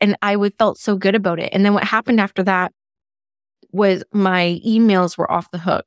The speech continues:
Like, basically everyone who got a reading from me at that winter solstice event wanted another reading. And that was the start of my career. It was by invitation. It wasn't even something that I intentionally came into. And then my life became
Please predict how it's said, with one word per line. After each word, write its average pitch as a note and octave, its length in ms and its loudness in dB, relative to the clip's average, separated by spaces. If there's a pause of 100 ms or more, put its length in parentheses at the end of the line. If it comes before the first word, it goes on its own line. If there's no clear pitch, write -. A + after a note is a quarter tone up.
Like, E3+ 200 -4
basically G#3 480 -2
everyone A3 420 2
who G#3+ 100 2
got G3 140 2
a F#3+ 80 0
reading F3+ 260 0
from F3 220 -2
me E3+ 140 0
at - 100 -6
that - 120 -10
winter F3+ 240 -2
solstice - 480 -4
event E3 300 -2
wanted F3 380 0
another D#3 360 -2
reading. D#3 320 -2
And G3 100 4
that G3 140 -2
was F#3+ 280 0 (160)
the F#3 100 -4
start F3 280 0
of E3 60 -2
my D#3+ 140 0
career. E3 500 -2 (140)
It G3 80 0
was F3 200 2
by F3+ 180 -2
invitation. F3+ 840 0
It - 100 -2
wasn't F3+ 280 -2
even F3+ 200 -2
something F3 260 -4
that E3 60 0
I D#3 40 0
intentionally E3 580 -2
came D#3+ 280 -2
into. A3+ 400 0
And F#3+ 180 2
then F3 140 2
my F3 120 2
life E3 300 0
became E3+ 540 0